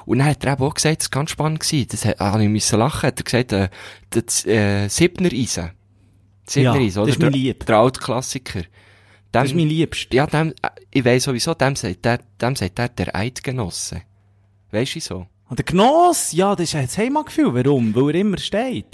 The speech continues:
Speaker 2: für alles zu brauchen ist.
Speaker 1: Ja, das sicher auch.
Speaker 2: Zuverlässig.
Speaker 1: Aber weil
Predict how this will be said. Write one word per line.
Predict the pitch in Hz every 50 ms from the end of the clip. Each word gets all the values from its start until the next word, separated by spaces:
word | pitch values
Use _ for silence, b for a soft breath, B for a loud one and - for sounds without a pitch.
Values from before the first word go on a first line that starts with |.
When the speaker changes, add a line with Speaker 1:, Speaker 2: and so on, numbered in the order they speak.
| 165 147
Speaker 2:
für | - 170 165
alles | 165 185 208 208 -
zu | - -
brauchen | 190 220 240 262 - - 262 208
ist. | 135 107 135
Speaker 1:
Ja, | 131 120 131 156 185 196 175 107 82 82 - - _ -
das | 123 120 151 147 -
sicher | - 165 - - 143 117 -
auch. | 107 143 170 185 -
Speaker 2:
Zuverlässig. | - 226 233 285 - - 277 269 269 262 247 - - - - 127 - - - - _
Speaker 1:
Aber | 113 113
weil | 127 123 120 120